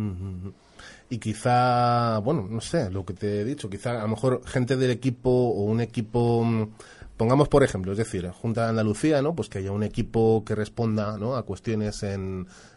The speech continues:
en Twitter, por ejemplo, ¿no? Eh, directamente, que se encargue, sí, de responder a preguntas coherentes, bien hechas, ¿no?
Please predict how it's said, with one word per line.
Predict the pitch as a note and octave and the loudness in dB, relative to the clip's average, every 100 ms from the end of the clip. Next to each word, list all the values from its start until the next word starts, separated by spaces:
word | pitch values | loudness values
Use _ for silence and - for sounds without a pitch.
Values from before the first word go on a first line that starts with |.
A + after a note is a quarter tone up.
| _ | _
en | D2 E2 | -12 -4
Twitter, | B2 C3 G#2+ | -2 0 -2
por | F#2+ E2+ | -4 -2
ejemplo, | F3 F#3 A2 A2 | 2 2 2 0
¿no? | G#3 C3+ G2+ | 0 0 -2
Eh, | F#2+ F#2 F#2 F2+ | -2 -2 -4 -4
directamente, | G2 F#2 G2 B2+ E3+ F#3 | -6 -6 -2 0 0 -2
que | G#2+ | -4
se | G2+ | -4
encargue, | G#2+ A#2+ | -4 -4
sí, | - C#3+ | 0 2
de | C#3+ G2+ | 2 0
responder | F2+ G2 - G2 G2 | -2 -6 -4 -4 -2
a | G#2+ | -4
preguntas | - G2 A2 A2+ | -4 -4 -2 -2
coherentes, | G#2+ G2 G#2+ B2+ | 0 0 0 0
bien | A#2 G#2 | 0 0
hechas, | A#2 - A#2+ | 0 0 -2
¿no? | A#2+ | -2